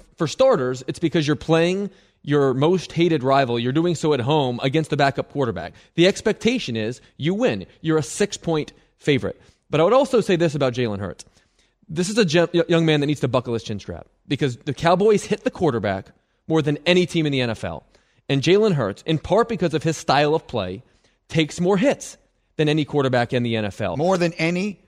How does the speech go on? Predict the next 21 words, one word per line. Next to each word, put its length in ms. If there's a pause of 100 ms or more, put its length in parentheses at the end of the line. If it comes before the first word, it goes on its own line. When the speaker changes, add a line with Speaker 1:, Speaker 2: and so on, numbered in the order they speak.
(180)
Speaker 2:
quar-, 200
more 220
than 160
Lamar 300
Jackson, 400
more 160
than 140
Josh 280
Allen. 240
Speaker 1:
More 200
than 160
any 180
quarterback 520
through 260
five 320
games 400 (100)
since 380
E 120
S 140
P 180
N 240